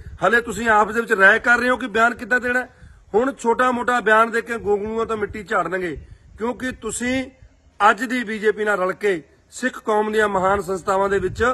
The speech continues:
ਦਖਲਅੰਦਾਜ਼ੀ ਕਰ ਰਹੇ ਹੋ। ਸੋ ਇਸ ਸ਼ਰਮਨਾਕ ਤੇ ਘਟੀਆ ਬਿਆਨ ਤੇ ਪਰਚਾ ਦਰਜ ਹੋਣਾ ਚਾਹੀਦਾ, ਧਾਰਮਿਕ ਭਾਵਨਾ ਭੜਕਾਉਣ ਦਾ ਇਸ ਬੰਦੇ ਤੇ। ਹੋਰ ਵੀ ਸ਼ਰਮਨਾਕ ਹੈ ਕਿ ਇਹ ਲੋਕ ਦਸਤਾਰਾਂ ਬੰਨ੍ਹ ਕੇ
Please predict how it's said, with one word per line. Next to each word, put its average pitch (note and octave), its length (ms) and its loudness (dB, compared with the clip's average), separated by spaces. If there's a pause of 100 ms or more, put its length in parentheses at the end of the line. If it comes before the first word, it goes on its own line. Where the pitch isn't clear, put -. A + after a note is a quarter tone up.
(500)
ਦਖਲਅੰਦਾਜ਼ੀ G3 580 4
ਕਰ E3+ 160 4
ਰਹੇ E3 140 4
ਹੋ। C#3+ 160 2 (320)
ਸੋ G#3+ 200 0
ਇਸ B3+ 500 6 (680)
ਸ਼ਰਮਨਾਕ A#3+ 760 6 (420)
ਤੇ A#3+ 100 0 (260)
ਘਟੀਆ B3+ 380 4
ਬਿਆਨ G3+ 340 0
ਤੇ G3 260 2 (380)
ਪਰਚਾ G#3 320 0
ਦਰਜ F#3+ 220 -2
ਹੋਣਾ F#3+ 180 -2
ਚਾਹੀਦਾ, F#3+ 360 -2
ਧਾਰਮਿਕ F#3 400 -4
ਭਾਵਨਾ F3+ 420 -4
ਭੜਕਾਉਣ E3+ 440 -6
ਦਾ E3+ 180 0
ਇਸ E3+ 200 -4
ਬੰਦੇ D#3 300 -4
ਤੇ। C#3+ 200 -6 (520)
ਹੋਰ B3 220 8
ਵੀ C4+ 140 -2
ਸ਼ਰਮਨਾਕ G#3+ 500 2
ਹੈ A3 80 2
ਕਿ G#3+ 140 -8
ਇਹ G#3+ 80 0
ਲੋਕ G3+ 300 2
ਦਸਤਾਰਾਂ G3 500 0
ਬੰਨ੍ਹ A3 240 -2
ਕੇ F#3+ 260 -4